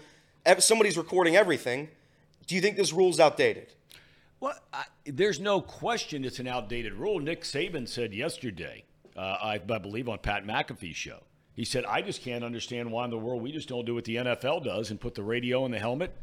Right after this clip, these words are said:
Speaker 2: and call the plays, and you don't have to signal in plays anymore."
Speaker 1: Yep.
Speaker 2: I mean, that seems like a slam dunk.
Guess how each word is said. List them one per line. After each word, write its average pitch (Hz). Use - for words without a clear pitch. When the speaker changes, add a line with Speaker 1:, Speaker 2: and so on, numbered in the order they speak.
Speaker 2:
and 98
call 123
the 123
plays, 131
and 156
you 170
don't 156
have 185
to 160
signal 196
in 254
plays 107
anymore." 85
Speaker 1:
Yep. 120
Speaker 2:
I 156
mean, 156
that 165
seems 160
like 151
a 147
slam 143
dunk. 202